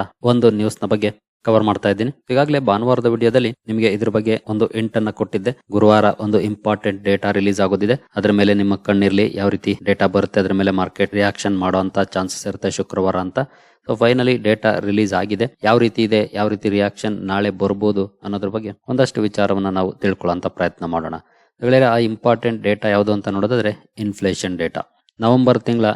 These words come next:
ಇನ್ಫ್ಲೇಷನ್ ಡೇಟಾ ಇವತ್ತು ರಿಲೀಸ್ ಆಗಿದೆ. ಬಹುಶಃ ತುಂಬಾ ಜನ ಈಗಾಗಲೇ ನೋಡಿರ್ಲೂಬಹುದು ಕೂಡ. In case ನೋಡಿಲ್ಲ ಅಂತಂದ್ರೆ ಪರವಾಗಿಲ್ಲ, ನಾವು ಈ ವಿಡಿಯೋದಲ್ಲಿ ಅದ್ರ ಬಗ್ಗೆನೇ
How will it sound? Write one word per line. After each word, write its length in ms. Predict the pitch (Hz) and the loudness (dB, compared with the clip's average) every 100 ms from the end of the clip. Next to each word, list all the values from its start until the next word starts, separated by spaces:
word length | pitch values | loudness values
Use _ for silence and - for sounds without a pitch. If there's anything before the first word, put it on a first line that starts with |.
| - | -2
ಇನ್ಫ್ಲೇಷನ್ 520 | 110 110 107 107 101 | -2 2 2 2 0
ಡೇಟಾ 280 | 101 101 95 - | 0 0 -4 -4
ಇವತ್ತು 320 | 104 101 - 95 | -4 -2 0 -2
ರಿಲೀಸ್ 340 | 92 98 92 | 0 -4 -2
ಆಗಿದೆ. 320 | 85 92 117 | -4 -2 -4
ಬಹುಶಃ 480 | - - 113 107 104 | -4 0 2 4 0
ತುಂಬಾ 240 | - 101 | 0 -2
ಜನ 160 | 98 101 | 0 0
ಈಗಾಗಲೇ 360 | 98 95 95 98 | 0 0 0 0
ನೋಡಿರ್ಲೂಬಹುದು 600 | 92 95 95 92 92 95 | 0 0 0 0 0 -2
ಕೂಡ. 140 | 98 135 - | -4 -6 -6
In 120 | 123 | -4
case 300 | 113 120 - | 0 0 0
ನೋಡಿಲ್ಲ 280 | 110 110 107 | 0 2 2
ಅಂತಂದ್ರೆ 520 | 104 101 104 104 98 - | 2 0 0 0 -2 -2
ಪರವಾಗಿಲ್ಲ, 360 | 95 98 95 | 2 2 2
ನಾವು 300 | 95 95 92 | 0 0 0
ಈ 80 | 95 | -2
ವಿಡಿಯೋದಲ್ಲಿ 340 | 92 92 87 90 | 0 0 0 -2
ಅದ್ರ 240 | 98 98 | -4 -4
ಬಗ್ಗೆನೇ 400 | 90 87 90 | -4 -2 -4